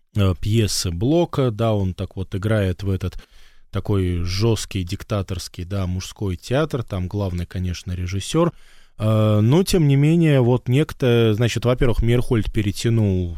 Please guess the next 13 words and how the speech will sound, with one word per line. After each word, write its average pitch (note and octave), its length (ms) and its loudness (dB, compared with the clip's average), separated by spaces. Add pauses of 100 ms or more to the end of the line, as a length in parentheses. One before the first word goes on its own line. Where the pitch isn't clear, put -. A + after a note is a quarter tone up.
(100)
за G2 160 -2
собой G#2 480 0
Шостаковича G2 760 -4
в F2+ 60 -2
Москву, G#2+ 440 0
там G2+ 240 2
некоторое G2+ 500 0
время, F#2+ 300 0
несколько F#2 540 -4
лет, F2+ 240 -4
вот E2+ 200 -10
Шостакович - 680 -6
работает, F#2 480 -6